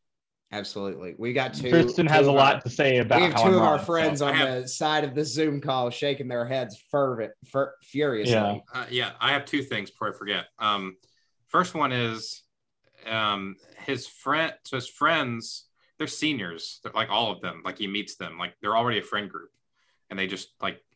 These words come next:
Speaker 3: kind of invite him in. And they've ha-, already had time, a lot of time,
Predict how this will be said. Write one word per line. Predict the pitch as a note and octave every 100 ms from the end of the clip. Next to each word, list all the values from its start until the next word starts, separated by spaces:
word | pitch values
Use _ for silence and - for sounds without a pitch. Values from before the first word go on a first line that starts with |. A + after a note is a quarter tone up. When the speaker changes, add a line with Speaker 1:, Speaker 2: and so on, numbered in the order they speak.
| _
Speaker 3:
kind | - G2
of | F2 - _ _ _ _ _ _
invite | G#2 F#2+ G2+ F#2
him | F2+
in. | F#2 D#2+ _ _ _ _ _ _ _ _ G#2+
And | G#2
they've | A2 D3 C#3+
ha-, | C3 C#3+ C3
already | C#3 D3+ B2+
had | B2 G2+
time, | - A#2 A#2+ G2 F2+ G2
a | G2+
lot | C3
of | C3+
time, | - F2+ E2+ F2+